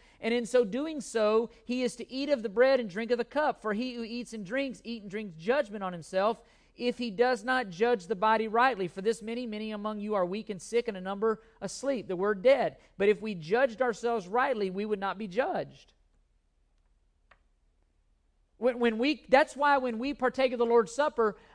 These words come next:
I, I, I try to be very clear to, quote unquote, "fence the table."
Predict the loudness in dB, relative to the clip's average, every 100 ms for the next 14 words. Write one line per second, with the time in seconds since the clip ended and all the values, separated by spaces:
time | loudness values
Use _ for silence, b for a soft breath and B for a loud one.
0 | b 2 4 4 4 2 0 0 2 4
1 | 4 4 2 6 6 6 -2 0 4 2
2 | 2 -6 4 4 4 4 2 2 0 -4
3 | -4 -10 -2 2 2 0 -12